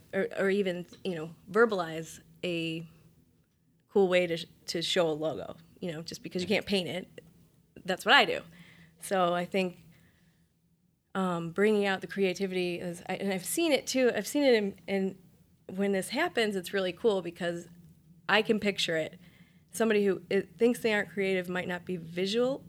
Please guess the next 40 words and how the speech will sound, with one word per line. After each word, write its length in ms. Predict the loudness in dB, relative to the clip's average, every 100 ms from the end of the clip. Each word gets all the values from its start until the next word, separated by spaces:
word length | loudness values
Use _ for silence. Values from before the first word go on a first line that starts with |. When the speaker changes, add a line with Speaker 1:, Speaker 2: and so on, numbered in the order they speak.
| -8
Speaker 1:
you 100 | -2
know, 160 | 0
they 100 | 0
might 340 | 0 -2 -4 -4
not 200 | -6 -4
be 120 | -4
able 200 | -4 -10 -14 -20 -20 -20 _
to 100 | -14
think 260 | -8 -6 -4
of 80 | -4
it 100 | -4
in 100 | -4
their 120 | -6
head, 340 | -2 -2 0
but 160 | -4 -6
they're, 180 | -6 -8 -14 -20 -20 _ _ _
they're 140 | -6
saying 380 | -2 2 4 2
it. 160 | -6 -14 -20 -6
Speaker 2:
Yeah. 240 | -6 -6 -14 -10
Speaker 1:
And 140 | -2 2
even 240 | 2 2
just 180 | 0 -2 -6 -20 -8
the 100 | -6
words 500 | -2 2 4 4 2
or 380 | 0 -2 0 -2 -6 -20 -20 _ _ _ _ _ _ _
seeing 360 | -6 2 4 4
how 220 | 4 4
their 140 | 6 4
mind 300 | 2 0 0
thinks 380 | 0 0 -4 -6 -20 -4
then 200 | 0 0
helps 280 | 0 -4 -2
me 100 | 0
to 60 | 0
think 260 | -2 -8 -8
differently 640 | -10 -8 -6 -6 -6 -12 _
and 320 | -4 -4 -4
get 220 | 0 0 0
to 420 | -2 0 -2 -8